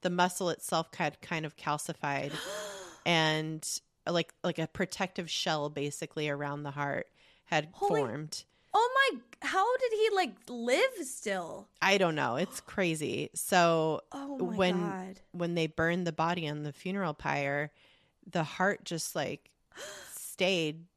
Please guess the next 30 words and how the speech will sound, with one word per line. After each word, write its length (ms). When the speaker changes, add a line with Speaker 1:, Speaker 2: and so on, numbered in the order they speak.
Speaker 1:
intact. 720
And 400
so 560
Percy's 500
friend 460
Lee 240
Hunt 560
grabbed 680
that 200
creepy 380
ass 280
heart 500
out 160
of 100
the 100
funeral 380
pyre 520
and 320
he 640
held 260
on 180
to 160
it 160
until 220
he 160
was 200
able 240
to 60
give 220
it 220